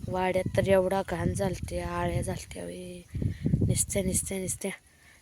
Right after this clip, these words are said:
कुटी, कुटी मिशन आणली ना साहेबांनी, हां,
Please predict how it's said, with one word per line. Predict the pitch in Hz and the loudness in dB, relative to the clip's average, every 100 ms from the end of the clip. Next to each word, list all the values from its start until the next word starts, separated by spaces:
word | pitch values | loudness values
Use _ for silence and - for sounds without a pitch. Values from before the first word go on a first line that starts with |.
| _ - - | _ -20 -6
कुटी, | - 294 392 330 - _ - | -2 8 8 8 4 _ -14
कुटी | - 254 | -4 2
मिशन | 302 294 - 254 | 6 6 6 4
आणली | 233 196 | 4 4
ना | 196 | 0
साहेबांनी, | 208 208 180 170 160 - _ _ _ _ - - | 0 0 0 -2 -12 -18 _ _ _ _ -16 -8
हां, | 190 | -8